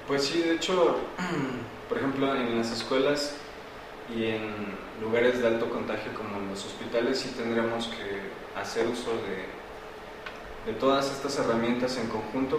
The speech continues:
para minimizar, eh, la probabilidad de, de contagio, ¿no? Eh,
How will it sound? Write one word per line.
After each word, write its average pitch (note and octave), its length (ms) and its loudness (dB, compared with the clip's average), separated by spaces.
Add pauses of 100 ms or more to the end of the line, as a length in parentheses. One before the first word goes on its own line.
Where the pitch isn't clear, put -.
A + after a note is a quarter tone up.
para G#2+ 240 2
minimizar, G#2 640 0
eh, G2+ 680 -6 (1160)
la A#2 160 2
probabilidad A#2+ 680 6
de, B2 260 2
de A2 160 2
contagio, A2 520 -2
¿no? G#2+ 560 -6
Eh, G#2 320 -4